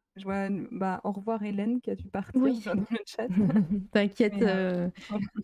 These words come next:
Speaker 2: pas de souci. Et puis elle, elle aura le replay.
Speaker 1: Ouais. Mais, euh,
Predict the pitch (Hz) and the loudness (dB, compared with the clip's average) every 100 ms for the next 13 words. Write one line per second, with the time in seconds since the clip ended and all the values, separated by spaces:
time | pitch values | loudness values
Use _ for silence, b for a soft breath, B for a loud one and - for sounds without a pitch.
0 | - 233 - - 247 - - 247 185 - | 0 0 -2 -2 -2 0 2 4 4 2
1 | 175 147 - 165 170 156 143 143 160 - | 2 2 2 2 2 0 0 0 -4 -4
2 | - - _ _ _ _ _ _ _ _ | -8 -8 _ _ _ _ _ _ _ _
3 | 180 165 - _ - _ _ - 196 185 | -10 -10 -10 _ -20 _ _ -4 -2 0
4 | 175 170 165 156 | -2 -4 -4 -6